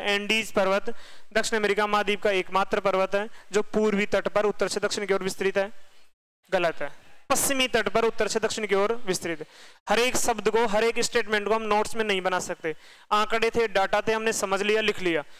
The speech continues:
क्वेश्चन आपको ही निकालना है, इसलिए उसकी मैपिंग अच्छे से देखना है।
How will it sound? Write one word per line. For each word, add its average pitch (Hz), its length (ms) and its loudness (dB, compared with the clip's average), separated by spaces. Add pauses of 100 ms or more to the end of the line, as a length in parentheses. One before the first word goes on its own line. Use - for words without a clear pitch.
(160)
क्वेश्चन 254 300 0
आपको 226 360 2
ही 247 160 2
निकालना 185 440 0
है, 135 180 -6 (540)
इसलिए 247 300 0
उसकी 254 240 0
मैपिंग 226 420 0
अच्छे 220 220 -2
से 220 160 0
देखना 180 320 -2
है। 139 140 -8